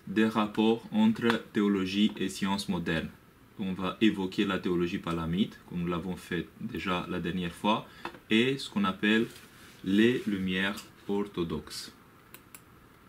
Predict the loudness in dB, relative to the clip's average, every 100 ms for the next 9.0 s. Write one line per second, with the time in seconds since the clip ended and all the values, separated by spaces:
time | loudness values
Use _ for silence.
0 | -20 -20 -20 -20 -20 -20 -20 -20 -20 -20
1 | -20 -20 -20 -20 -20 -20 -20 -20 -20 -14
2 | -4 2 4 4 4 2 -2 -4 -4 -2
3 | 0 0 -4 0 2 4 2 -2 -4 -6
4 | -20 -20 -20 -20 -20 -14 -8 -2 0 2
5 | 4 2 0 -2 -4 4 4 4 0 -4
6 | -4 -6 -20 -20 -20 -20 -8 -8 -6 -2
7 | 0 2 2 0 -2 -6 -6 0 2 2
8 | 0 -2 -2 0 0 0 -2 2 4 4